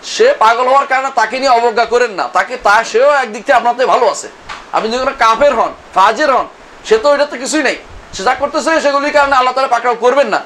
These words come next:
রাসূলুল্লাহ সাল্লাল্লাহু আলাইহি ওয়াসাল্লাম বলেছেন, "ওয়া আনিল মাজনুন হাত্তা ইয়াফির", আল্লাহ তাআলা তিন শ্রেণীর লোক থেকে আল্লাহ তাআলা কলম উঠিয়ে নিয়েছেন, এগুলি ভুল ধরবেন না। এরা কারা? "আনিস সাবি হাত্তা ইয়াহতালিম", ছোট বাচ্চা যতক্ষণ না বয়প্রাপ্ত হচ্ছে।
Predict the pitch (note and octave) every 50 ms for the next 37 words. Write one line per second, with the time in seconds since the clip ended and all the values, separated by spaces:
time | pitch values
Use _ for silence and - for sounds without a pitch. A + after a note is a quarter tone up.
0 | - - - - - G3+ G#3 - G#3+ G3+ G3 G3 G3+ F#3+ F#3+ - F3+ E3 E3 E3+
1 | E3 E3 D#3+ D#3 D#3 D#3 D3+ D3 - D3 - D#3+ C#3+ - - - - - - -
2 | - C3+ C#3 E3 F#3+ G3 G3 F#3+ F#3 F3 E3 E3+ E3+ E3 C#3+ C#3+ E3+ G#3+ A3+ A3
3 | F3+ E3+ - - - - - F3+ E3 D3 C#3+ - A#3 A3+ - - - - - -
4 | - - - F#3 F#3 F3+ G3 G3 F#3 F#3 - - B3+ C4+ C#4 B3 - - B3+ B3
5 | A#3+ A#3 G#3 F#3+ F#3+ F#3 F#3+ - G#3 G#3 G#3 A3 A3 F#3+ F3 E3+ E3 E3 - D#3+
6 | D#3+ F3 G#3 B3+ - - - - - - - - - G3+ G3+ G3+ G3 G3 F#3+ E3+
7 | - G#3 G#3 F#3+ F3 E3 D3 C3+ - C#3 D3+ E3 F3+ F#3+ G3 D#3 C#3+ C#3+ C#3+ D#3
8 | E3 F#3+ A3 G#3 F#3+ G3+ G3 F#3+ G#3 G3 F3 C#3 G#2 - - D3+ F#3+ G#3+ G#3+ G#3
9 | F#3 F#3 F#3 D#3+ - - - - - - - - - C#3+ E3 F#3+ F#3+ F3+ - -
10 | F3+ F3 F#3+ B3 B3 A#3+ G#3 F3+ F3+ F3 - - E3+ D#3+ D#3+ D3 - - G3+ G3+
11 | F3+ D#3 C3 - - - - - - - G#3+ G#3 G#3 F#3+ F#3+ F3 F3 - F3+ E3
12 | E3+ D#3 F3 E3 - - F#3+ G3 F#3+ F#3 E3 D#3 D#3 D#3 D3+ D#3 D3+ D3 - -
13 | D#3+ D3+ D3 - - A#2